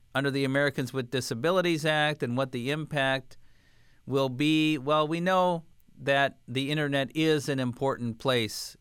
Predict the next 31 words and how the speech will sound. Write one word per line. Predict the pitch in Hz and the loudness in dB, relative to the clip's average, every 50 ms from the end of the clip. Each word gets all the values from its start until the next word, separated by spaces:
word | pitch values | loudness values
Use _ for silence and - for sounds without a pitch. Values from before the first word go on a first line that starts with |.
| - - | -20 -14
to | - - 123 | -10 -10 -6
get | 113 135 131 | -4 -2 -2
information, | 135 131 127 - 127 117 117 135 143 143 127 - 147 135 135 131 127 127 127 - | -2 -2 -4 -4 -6 -4 -2 -2 -2 -2 -2 -2 -4 -4 -2 -2 -4 -6 -6 -8
to | - 107 101 - - - _ - | -8 -10 -10 -10 -14 -20 _ -10
perform | - 110 104 - 127 123 117 110 | -10 -10 -8 -6 -6 -4 -4 -6
commerce, | 104 - 143 143 143 139 135 131 127 127 - - | -4 0 0 2 2 2 0 -2 -2 -4 -6 -10
to | - - 113 107 104 101 - - - - - - - - - - - - - - - - _ _ _ _ _ _ _ _ _ _ - - 151 135 | -10 -8 -6 -6 -6 -6 -8 -12 -20 -20 -20 -20 -20 -20 -20 -20 -20 -20 -20 -20 -20 -20 _ _ _ _ _ _ _ _ _ _ -20 -20 -10 -2
get | 131 139 139 139 139 - - - _ _ | 2 4 4 4 4 2 -4 -18 _ _
access | - 135 139 151 147 - - 160 143 143 143 139 | 2 4 4 4 2 0 0 2 4 4 2 0
to | - - 147 131 | -2 -4 -4 -2
governmental | 117 127 143 139 147 143 135 139 135 131 123 120 | 0 2 2 2 2 2 0 0 0 0 0 -2
services, | - - 160 151 147 135 147 139 - - 151 139 135 135 131 135 127 - - - | 0 0 2 2 2 2 0 -2 -2 0 0 0 0 0 -2 -2 -4 -6 -8 -8
and | 123 127 123 123 120 - | -8 -6 -6 -6 -6 -2
access | - 151 165 180 175 - - 170 156 147 139 135 - | 0 2 2 2 0 0 0 2 2 2 2 0 -2
to | - - 147 | -4 -4 -2
those | 131 139 135 135 127 | -2 0 -2 -2 -2
services | - - 147 139 131 135 131 - - 139 131 127 123 - | -2 -2 -2 -2 -2 -4 -6 -6 -4 -4 -4 -4 -4 -6
is | - 139 - 123 | -6 -8 -8 -8
critical. | - - - - 247 226 147 - - 120 113 135 | -8 -4 -2 0 0 0 0 -2 -2 -4 -2 -2
And | 151 147 139 | -2 -2 -4
if | 131 - - | -6 -6 -6
the | 139 131 | -6 -2
websites | 139 147 151 135 - - 151 143 139 131 - | 0 0 -2 -2 -2 0 0 0 0 0 -2
are | 139 135 | -2 0
not | 131 135 135 131 131 | 0 0 0 0 0
accessible, | 127 127 - - 139 123 - - 156 147 165 170 160 | -2 -4 -4 -2 -2 -2 -2 -4 -6 -4 -4 -4 -4
we | 143 147 147 147 | -4 -2 -2 0
are | 143 139 135 | 0 0 -2
completely | - - 131 127 127 - 175 180 - - 131 131 131 131 127 127 - - - - _ _ _ _ - _ | -2 -4 -6 -6 -4 -4 -4 -4 -2 -2 -4 -4 -4 -4 -6 -10 -14 -20 -20 -20 _ _ _ _ -20 _
shut | - - - - 151 147 143 | -12 -4 0 2 2 4 4
out. | 131 117 98 - - | 4 4 2 0 -4